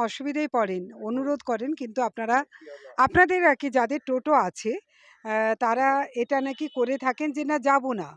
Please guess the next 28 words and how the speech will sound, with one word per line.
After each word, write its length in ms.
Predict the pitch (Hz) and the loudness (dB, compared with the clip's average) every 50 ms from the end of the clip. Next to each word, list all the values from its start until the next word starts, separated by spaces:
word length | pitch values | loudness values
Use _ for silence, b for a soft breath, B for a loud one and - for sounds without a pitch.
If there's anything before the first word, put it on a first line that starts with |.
| _ _ _ _ _ 220 208 196 _ | _ _ _ _ _ -18 -18 -16 _
পুরো 180 | 247 277 294 311 | -8 -6 -4 -4
বলে 220 | 254 247 254 262 277 | -4 -4 -4 -4 -4
দেন, 160 | 262 311 320 311 | -2 -2 -2 -2
"একা 280 | 262 226 - - 277 269 | -2 -2 -2 -4 -4 -4
নিয়ে 220 | 254 233 226 220 | -4 -8 -10 -10
যাবো 240 | 202 190 165 160 170 | -10 -10 -10 -10 -12
না।" 140 | 160 151 147 - b b b b b b b b - | -14 -16 -18 -20 b b b b b b b b -8
কিন্তু 220 | 277 277 262 302 285 | -8 -6 -6 -6 -6
কোনো 240 | - 247 233 254 277 | -4 -4 -4 -2 -2
মানুষ 340 | 285 262 226 208 214 240 - - | -2 -2 -4 -4 -6 -8 -10 -10
তো 100 | - 320 311 | -10 -10 -10
প্রয়োজনেই 640 | - - 240 233 233 240 208 254 277 285 320 339 | -10 -8 -6 -6 -6 -6 -6 -6 -4 -2 -2 -2
টোটোতে 440 | - 285 269 254 277 285 - 302 302 294 294 294 b b b b b b b - | -4 -6 -8 -8 -8 -8 -6 -6 -6 -6 -6 -8 b b b b b b b -2
চাপে, 360 | 269 226 220 - - 466 466 349 - b b b b b b _ - | -2 -2 -2 -2 -2 -4 -4 -4 -8 b b b b b b _ -4
তো 40 | 247 247 240 | -2 -2 -2
সেক্ষেত্রে 600 | - - - 277 277 - - 320 - - 330 330 - | -4 -6 -8 -8 -8 -8 -8 -10 -8 -6 -6 -6 -4
তার 240 | - 262 240 240 220 | -2 -2 -2 -2 -4
যদি 280 | 208 269 285 254 311 320 311 294 240 _ _ _ _ | -6 -10 -8 -6 -6 -6 -6 -8 -10 _ _ _ _
খুব 160 | - 311 330 247 196 | -8 -8 -8 -8 -6
জরুরি 380 | 190 226 247 247 269 262 311 302 | -6 -4 -4 -4 -6 -6 -8 -8
প্রয়োজন 480 | - - 233 233 240 226 214 254 240 208 | -6 -4 -4 -4 -4 -4 -6 -8 -8 -8
হয়, 260 | 175 185 165 143 135 _ _ _ _ _ _ _ _ _ _ _ _ _ _ _ | -10 -14 -14 -16 -18 _ _ _ _ _ _ _ _ _ _ _ _ _ _ _
আহ, 280 | 220 214 220 220 226 233 226 | -10 -6 -4 -2 -2 -2 -2
তো 80 | - 269 262 | -2 -4 -4
তাকে 300 | - - 240 226 - - 285 | -2 -2 -4 -4 -4 -4 -4
আপনারা 280 | 269 - - 277 277 277 | -4 -4 -6 -6 -6 -6
নিয়ে 220 | 254 247 254 262 233 | -6 -6 -6 -6 -4
যাবেন 300 | 247 226 208 226 294 | -4 -4 -4 -6 -8